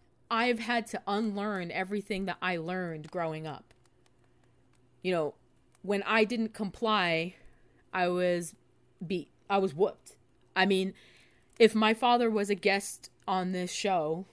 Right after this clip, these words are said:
which he will never be, but <laughs> if he was, he would tell you all about the time that we were in the Alamo in San Antonio when I was five years old,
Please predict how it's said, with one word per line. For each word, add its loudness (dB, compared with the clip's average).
which -6
he -4
will -4
never -4
be, -4
but 0
<laughs> -
if -2
he 6
was, 0
he 2
would 2
tell 2
you 2
all 0
about -2
the -12
time -2
that -6
we -2
were 0
in 0
the -2
Alamo -2
in -6
San -6
Antonio -6
when -8
I -8
was -10
five -4
years 0
old, -6